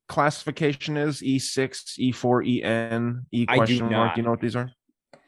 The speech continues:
Speaker 1: Okay, I'll
Speaker 2: I
Speaker 1: look that
Speaker 2: thought
Speaker 1: up
Speaker 2: it
Speaker 1: while
Speaker 2: would
Speaker 1: you're
Speaker 2: be, uh, you know, some sort of ener-, I thought it was almost an energy thing, like E to the sixth, E to the fourth, but I'm not sure when, because then it was E N that threw my whole thing off.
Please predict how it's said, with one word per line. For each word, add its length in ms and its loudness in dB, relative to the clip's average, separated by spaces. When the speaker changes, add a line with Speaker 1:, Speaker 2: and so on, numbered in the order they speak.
Speaker 1:
Okay, 160 0
I'll 120 6
Speaker 2:
I 60 6
Speaker 1:
look 120 4
that 60 6
Speaker 2:
thought 160 10
Speaker 1:
up 40 6
Speaker 2:
it 60 6
Speaker 1:
while 100 4
Speaker 2:
would 40 8
Speaker 1:
you're 80 2
Speaker 2:
be, 420 4
uh, 60 0
you 140 2
know, 220 0
some 260 -2
sort 220 0
of 80 -2
ener-, 280 -2
I 80 0
thought 240 4
it 40 6
was 220 2
almost 280 -6
an 140 -6
energy 460 -4
thing, 200 -6
like 180 -12
E 120 -6
to 120 -4
the 100 -6
sixth, 380 -6
E 120 -6
to 60 -8
the 100 -6
fourth, 360 -6
but 80 -10
I'm 240 -6
not 280 -4
sure 360 -6
when, 240 -8
because 240 -6
then 160 0
it 60 -4
was 180 -8
E 200 0
N 420 -2
that 200 -2
threw 180 -2
my 140 -2
whole 180 0
thing 340 -6
off. 460 -6